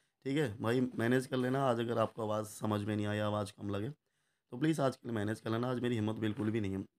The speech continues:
तेज़ बोलने की। ठीक है, पहले मैं सोच रहा था बोर्ड पे बनाऊँ, पर मेरी हालत ही बहुत ज़्यादा ख़राब है, खड़ा भी नहीं हो जा रहा।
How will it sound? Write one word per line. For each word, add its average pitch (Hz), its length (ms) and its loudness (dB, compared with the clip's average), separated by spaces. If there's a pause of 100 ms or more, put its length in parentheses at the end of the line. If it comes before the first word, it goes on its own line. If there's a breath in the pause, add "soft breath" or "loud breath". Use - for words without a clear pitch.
तेज़ 101 200 -4
बोलने 95 280 -2
की। - 160 -20 (960)
ठीक 107 160 -8
है, 127 80 -4 (540)
पहले 107 120 -2
मैं 117 120 2
सोच 117 200 0
रहा 117 80 0
था 120 100 0
बोर्ड 113 260 4
पे 120 80 2
बनाऊँ, 123 260 2 (240)
पर 107 240 -2 (320)
मेरी 113 180 -2
हालत 104 300 2
ही 120 60 2
बहुत 107 180 0
ज़्यादा 107 200 0
ख़राब 104 240 -2
है, 107 80 -2
खड़ा 98 220 -6
भी 101 120 -4
नहीं 101 120 -4
हो 98 120 -8
जा 98 80 -8
रहा। 101 160 -12